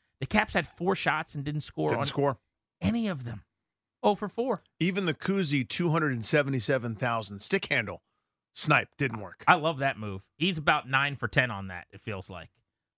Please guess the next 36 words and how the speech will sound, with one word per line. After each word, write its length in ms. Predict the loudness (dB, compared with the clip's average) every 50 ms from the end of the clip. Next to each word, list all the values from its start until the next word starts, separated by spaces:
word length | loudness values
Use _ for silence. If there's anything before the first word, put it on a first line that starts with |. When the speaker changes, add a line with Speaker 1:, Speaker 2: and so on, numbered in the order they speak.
| _ 0
Speaker 1:
But 60 | 2
last 260 | 4 4 4 2 2 0
night 180 | 0 0 0
was 120 | -2 -2 0
Speaker 2:
Last 120 | 2 4
Speaker 1:
that 60 | 4
Speaker 2:
night 80 | 4 4
was 120 | 4 4
Speaker 1:
one. 80 | 4 4
Speaker 2:
the 40 | 4
one. 160 | 4 2 0 -4 _ _ _ _ _ _ _ _ _ _ _ _ _ _ _ _ 4
Speaker 1:
It 100 | 4 4
is 180 | 4 2 2 4
time 320 | 4 6 6 4 2 2
for 280 | 2 4 4 4 4 4
winning 300 | 2 2 2 2 2 2
off 240 | 2 2 0 0 -2
the 120 | -4 -2
field. 420 | 0 2 2 4 2 2 0 0
You 80 | -2 -2
tell 280 | 2 4 4 4 4 2
us 160 | -2 -2 -2
what 160 | -2 -2 0
little 280 | 2 4 4 4 2 -2
thing 360 | 0 2 2 2 2 0 -6 -8
has 160 | -8 -2 2
gone 240 | 2 4 4 4 4
right 200 | 4 2 2 0
in 60 | -2
your 200 | 0 0 2 4
day. 420 | 4 4 4 4 2 0 -2 -6 _ _ _ _ _ _ _ _ 6
Danny, 340 | 6 6 4 0 -4 -8 _ -4
get 100 | -4 -4
it 100 | -4 0
started. 360 | 2 4 4 4 2 -4 -10 _ _ _ _ _ _ _ _ _ _ _ -2
Speaker 2:
So 360 | 2 4 4 4 4 0